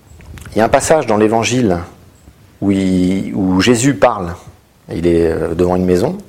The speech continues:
et l'é-, l'Évangile précise, il y a, il y avait tellement de monde qu'il n'y avait plus de place, même près de la porte. Même près de la porte, ça veut dire que les gens ne pouvaient même plus venir toucher la mezouza. Vous voyez, c'est une façon juive de dire qu'il y avait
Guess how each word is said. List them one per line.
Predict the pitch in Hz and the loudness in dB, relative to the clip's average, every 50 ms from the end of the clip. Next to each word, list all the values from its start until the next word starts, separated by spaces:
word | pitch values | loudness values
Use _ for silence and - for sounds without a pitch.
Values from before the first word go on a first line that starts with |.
| - _ _ - | -20 _ _ -2
et | - 101 | 0 2
l'é-, | 95 101 113 110 | 2 2 2 4
l'Évangile | 104 104 110 120 120 110 131 165 175 | 4 4 4 4 2 0 0 -2 -2
précise, | - - 123 - - 170 196 208 185 180 - - - - - - | 0 -2 -2 -2 0 -2 -2 -2 -4 -6 -8 -14 -20 -20 -14 -8
il | - 113 117 | -2 2 4
y | 131 | 4
a, | 131 131 | 4 4
il | 120 | 2
y | 117 | 4
avait | 113 127 | 4 2
tellement | 131 - 233 220 208 196 196 190 | 4 4 2 2 4 2 2 2
de | 190 | 2
monde | 190 190 208 226 233 214 | 2 2 2 2 0 2
qu'il | - 151 | 2 2
n'y | 131 135 | 2 2
avait | 143 | 0
plus | 139 143 - - 202 208 | -2 -4 -4 -2 0 2
de | 180 - | 2 2
place, | 170 - 165 175 190 185 - - - - - - | 2 2 2 2 2 0 -6 -10 -10 -10 -4 0
même | 139 196 233 233 226 220 - - - - - _ _ _ _ _ _ _ | 2 2 2 2 -2 -4 -6 -12 -20 -20 -20 _ _ _ _ _ _ _
près | - - - 180 | -6 0 0 2
de | 165 131 | 4 2
la | 123 | 0
porte. | - - 101 - - - - - - - _ - _ _ _ - _ _ _ _ _ _ _ _ _ - - - | 2 0 -6 -6 -6 -18 -18 -20 -20 -20 _ -20 _ _ _ -20 _ _ _ _ _ _ _ _ _ -20 -14 -2
Même | - 120 160 180 | 0 0 0 0
près | 160 - 165 | 2 2 4
de | 147 | 4
la | 147 143 | 4 2
porte, | 185 185 - | 2 -2 0
ça | - 123 | 0 0
veut | 120 | 2
dire | 123 143 160 160 | 2 2 2 2
que | - 139 | 2 2
les | 120 113 117 | 4 4 4
gens | 113 143 160 | 4 2 2
ne | 143 | 2
pouvaient | 120 104 - 123 117 123 | 0 0 -2 0 2 2
même | 120 120 139 170 190 190 185 | 2 4 2 2 2 0 -2
plus | 175 - - 151 156 175 185 175 | -2 -2 -2 0 2 2 2 2
venir | 135 123 120 120 120 123 135 151 165 156 143 123 - - - - - - - _ _ _ | 4 2 2 4 4 2 4 4 2 2 0 -4 -8 -14 -20 -20 -20 -20 -20 _ _ _
toucher | - - 120 - - 147 143 | -8 -6 -4 0 0 2 2
la | - | 2
mezouza. | 113 113 107 110 104 95 95 | 2 2 2 2 2 2 0
Vous | 98 - - - | 0 -6 -16 -6
voyez, | - 101 107 123 | 0 2 2 2
c'est | - - | 2 2
une | 107 101 | 0 2
façon | - 123 110 - 127 120 | 2 0 0 2 0 0
juive | 110 113 131 139 | 2 2 2 2
de | 117 104 | 2 2
dire | 104 107 127 143 | 2 4 2 2
qu'il | - - - | 2 2 2
y | |
avait | 98 95 104 - | 4 4 2 0